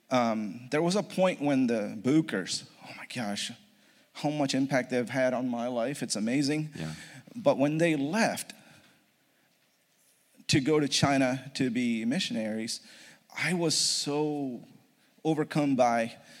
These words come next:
Speaker 1: I was mourning because my
Speaker 2: Yeah.
Speaker 1: some of my best friends are leaving,
Speaker 2: Yeah,
Speaker 1: brothers
Speaker 2: yeah.
Speaker 1: and family are
Speaker 2: Yeah.
Speaker 1: leaving.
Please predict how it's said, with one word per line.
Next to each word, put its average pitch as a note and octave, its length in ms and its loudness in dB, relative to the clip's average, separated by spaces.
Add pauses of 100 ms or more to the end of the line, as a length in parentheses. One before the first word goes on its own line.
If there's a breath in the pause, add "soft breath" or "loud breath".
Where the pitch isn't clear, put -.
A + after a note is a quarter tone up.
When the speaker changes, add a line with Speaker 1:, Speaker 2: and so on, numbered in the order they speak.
(580 loud breath)
Speaker 1:
I A#2+ 100 -4
was D3+ 140 -2
mourning D#3 420 2
because A2+ 300 -6
my A2 380 -2 (100)
Speaker 2:
Yeah. E2+ 160 -10 (280)
Speaker 1:
some D3+ 200 -4
of D3+ 100 -2
my A#2 140 -6
best B2+ 300 -6
friends A#2 300 -6
are F#2 100 -4
leaving, A2 560 -2
Speaker 2:
Yeah, F2 240 -6 (100)
Speaker 1:
brothers B2+ 460 0
Speaker 2:
yeah. A2 60 -2
Speaker 1:
and A2 140 -6
family D3+ 380 -2
are G2 60 -6
Speaker 2:
Yeah. A#2 60 -8
Speaker 1:
leaving. C#3 400 -4